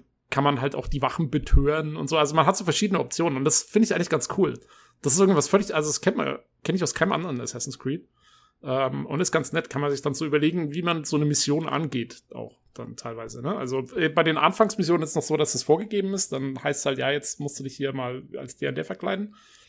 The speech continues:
Aber ich hoffe mal, dass man also zumindest dann später vielleicht auch so ein bisschen selber entscheiden kann, „Okay, will ich das jetzt eher als, äh, kampflastig angehen, als Assassine oder eher irgendwie in der Verkleidung“ und so.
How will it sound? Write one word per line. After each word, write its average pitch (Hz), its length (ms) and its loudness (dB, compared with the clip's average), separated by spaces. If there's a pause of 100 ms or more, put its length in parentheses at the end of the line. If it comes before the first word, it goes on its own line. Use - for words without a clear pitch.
(300)
Aber 139 120 0
ich 139 100 -6
hoffe 160 120 2
mal, 180 80 4
dass 156 140 -2
man 147 240 -2
also 139 300 -2
zumindest 147 400 -6
dann 143 80 -4
später 139 340 -2
vielleicht 143 260 -4
auch 156 120 -6
so 147 80 -6
ein 131 40 -6
bisschen 139 220 -6
selber 139 460 0
entscheiden 139 340 -2
kann, 131 200 -4
„Okay, 131 200 -6
will 135 80 -4
ich - 80 -16
das 139 140 -6
jetzt 135 160 -2
eher 135 240 -4
als, - 380 -10 (800)
äh, 131 140 -10
kampflastig - 680 0
angehen, 147 280 -2
als 139 160 -2
Assassine 143 520 -4
oder 131 200 -2
eher 131 200 -4
irgendwie 131 220 -6
in 120 80 -4
der 120 80 -4
Verkleidung“ 123 560 -6
und 120 120 -8
so. 120 240 -10